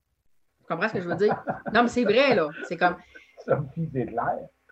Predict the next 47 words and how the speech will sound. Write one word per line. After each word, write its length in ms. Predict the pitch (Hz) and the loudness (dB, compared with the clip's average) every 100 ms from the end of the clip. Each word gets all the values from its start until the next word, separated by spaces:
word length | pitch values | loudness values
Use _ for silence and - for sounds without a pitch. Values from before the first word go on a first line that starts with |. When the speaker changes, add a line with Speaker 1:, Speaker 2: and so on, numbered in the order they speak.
| _ _ _ _ | _ _ _ _
Speaker 1:
c'est, 200 | - 247 | -10 -8
c'est, 140 | 208 214 | -8 -4
non, 160 | 214 | -4
c'est 100 | 202 | -2
clair. 320 | 202 294 294 151 | -4 -2 -2 -2
C'est, 160 | 196 185 | -4 -2
c'est 140 | 190 | 0
vraiment 380 | 185 202 226 226 | 0 0 0 0
ça. 300 | 214 285 175 - | 0 0 -2 -4
Puis 120 | 180 | -12
j'étais, 500 | 220 196 190 220 269 262 | -10 -2 0 2 2 2
euh, 140 | - 202 | -6 -8
chaque 300 | - 370 - | -2 -2 -2
combat 220 | 269 285 | 0 2
que 40 | |
je 60 | 285 | 2
faisais, 160 | 220 269 | 2 2
c'était 120 | 240 | 0
un 60 | |
survie 300 | 208 208 185 | -2 -2 -6
pour 140 | 170 151 | -6 -8
moi. 160 | 131 - _ _ _ _ _ _ _ | -10 -14 _ _ _ _ _ _ _
C'était 180 | _ 196 | _ 0
pareil 280 | 226 247 | 2 2
comme 180 | 277 214 | 2 0
si, 400 | 185 - 233 247 | -2 -2 -2 -2
mettons, 340 | 185 170 247 262 | -2 0 2 2
euh, 120 | 185 | 2
mettons, 200 | 180 269 | 2 2
je 40 | 254 | 2
me 40 | |
fais 80 | 190 | 0
attaquer, 380 | 196 175 170 247 | -2 -2 -2 -2
là, 140 | 196 | 0
ben, 100 | 175 | 0
à 20 | 156 | -2
un 20 | |
moment 120 | 185 | -2
donné, 220 | 202 247 | 0 0
même 160 | 196 214 | 0 -2
si 100 | 214 | -2
t'as 120 | 202 | 2
mal, 160 | 214 226 | 4 4
t'as 80 | 180 | 0
pas 60 | |
le 20 | |
choix 80 | 190 | -2